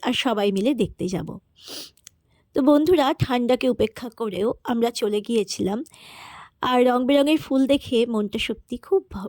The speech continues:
ভরে উঠেছিল। আর আরেকটা কথা, যারা আমরা ফুল ভালোবাসি বা গাছপালা ভালোবাসি, তাদের জন্য কিন্তু, আহ, এই পুষ্পমেলা সত্যি একটা দারুণ মিলন ক্ষেত্র। অনেকের সঙ্গেই দেখা হয়ে যায় এই মেলায় এলে।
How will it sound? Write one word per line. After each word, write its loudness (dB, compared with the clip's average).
ভরে 2
উঠেছিল। -8
আর 2
আরেকটা 2
কথা, 0
যারা 4
আমরা 2
ফুল -4
ভালোবাসি -4
বা 2
গাছপালা 2
ভালোবাসি, -2
তাদের 2
জন্য 2
কিন্তু, -2
আহ, 0
এই 4
পুষ্পমেলা 0
সত্যি -4
একটা -4
দারুণ 0
মিলন 2
ক্ষেত্র। -8
অনেকের 2
সঙ্গেই 2
দেখা 2
হয়ে 4
যায় 0
এই -2
মেলায় -2
এলে। -4